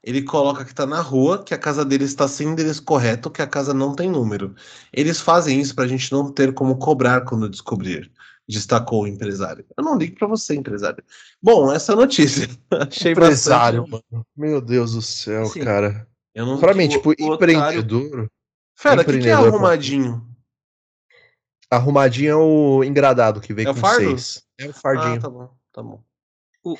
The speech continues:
Speaker 3: o otário, quando ele acha que ele é malandro, ele vira mais otário ainda, né? Que é o caso
Speaker 2: Nossa,
Speaker 3: desse
Speaker 2: mano.
Speaker 3: empresário, mano.
Speaker 1: Nesse dia, dois otários saíram na rua, né?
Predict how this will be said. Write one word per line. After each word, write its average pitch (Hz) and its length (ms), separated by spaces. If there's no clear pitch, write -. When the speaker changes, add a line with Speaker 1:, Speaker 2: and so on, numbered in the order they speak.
Speaker 3:
o 151 100
otário, 147 420
quando 151 220
ele 135 140
acha 135 220
que - 160
ele 131 100
é 131 60
malandro, 131 640
ele 143 220
vira 139 200
mais 123 220
otário 147 440
ainda, 120 320
né? 110 160
Que 123 120
é - 20
o 127 60
caso 120 220
Speaker 2:
Nossa, 123 160
Speaker 3:
desse 139 120
Speaker 2:
mano. 101 120
Speaker 3:
empresário, 127 680
mano. 123 220
Speaker 1:
Nesse 175 260
dia, 175 180
dois 170 240
otários 208 340
saíram 196 180
na 214 80
rua, 139 320
né? 113 80